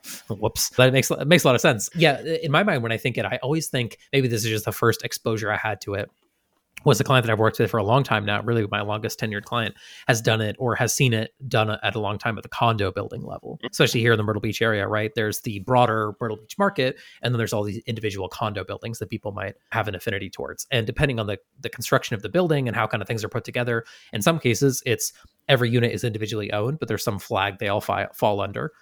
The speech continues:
Speaker 1: fly under, right? So it might be called, you know, whatever,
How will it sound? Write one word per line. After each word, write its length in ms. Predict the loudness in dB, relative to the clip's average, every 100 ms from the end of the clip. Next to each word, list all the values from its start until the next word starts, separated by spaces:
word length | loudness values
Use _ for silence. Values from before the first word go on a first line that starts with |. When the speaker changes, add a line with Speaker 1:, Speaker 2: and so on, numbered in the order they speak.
| -8
Speaker 1:
fly 220 | 0 0
under, 200 | 0 -4
right? 220 | -6 -6 -2
So 80 |
it 60 | -2
might 140 | -2
be 100 | -4
called, 340 | -2 0 0 -4 _ _ _ -14
you 80 | -12
know, 140 | -12 _ _ -6
whatever, 360 | -4 -2 -4